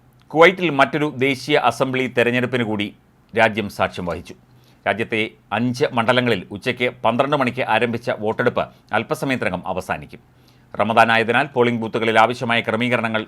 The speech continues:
ഒരുക്കിയതായി അധികൃതർ അറിയിച്ചിരുന്നു. രാജ്യ ചരിത്രത്തിൽ ഇത് രണ്ടാം തവണയാണ് റമദാനിൽ കുവൈറ്റിൽ പൊതു തെരഞ്ഞെടുപ്പ് നടക്കും. യു എയിൽ ഈദുൽ ഫിത്തറിന് നീണ്ട അവധി പ്രഖ്യാപിച്ചതോടെ കേരളത്തിലേക്കുള്ള വിമാന ടിക്കറ്റ്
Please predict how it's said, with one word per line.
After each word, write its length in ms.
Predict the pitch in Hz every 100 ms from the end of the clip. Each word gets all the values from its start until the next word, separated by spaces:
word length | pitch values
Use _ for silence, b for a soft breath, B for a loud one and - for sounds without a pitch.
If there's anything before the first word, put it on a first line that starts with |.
| 104
ഒരുക്കിയതായി 560 | 110 120 127 120 107 104
അധികൃതർ 380 | 95 104 101 101 98
അറിയിച്ചിരുന്നു. 540 | 98 107 - 107 117 - b b -
രാജ്യ 260 | 104 107 117 -
ചരിത്രത്തിൽ 480 | 110 107 117 123 110 107
ഇത് 100 | 107
രണ്ടാം 380 | 101 107 131
തവണയാണ് 440 | 123 113 110 85 80 b b _
റമദാനിൽ 500 | - 110 123 131 98 - _ _ _ _ _ _ _ -
കുവൈറ്റിൽ 420 | 120 123 120 104
പൊതു 280 | - 110 110
തെരഞ്ഞെടുപ്പ് 480 | 110 98 95 87 -
നടക്കും. 480 | 87 87 - _ _ _ -
യു 140 | 147
എയിൽ 360 | 190 190 175 - - -
ഈദുൽ 300 | 139 156 185
ഫിത്തറിന് 400 | 175 151 127 131
നീണ്ട 320 | 127 127 151 156
അവധി 360 | 127 123 131
പ്രഖ്യാപിച്ചതോടെ 760 | 120 117 123 113 110 113 107 92 117
കേരളത്തിലേക്കുള്ള 640 | 123 135 131 123 117 113 104
വിമാന 360 | 113 123 139
ടിക്കറ്റ് 480 | 127 123 - 123 107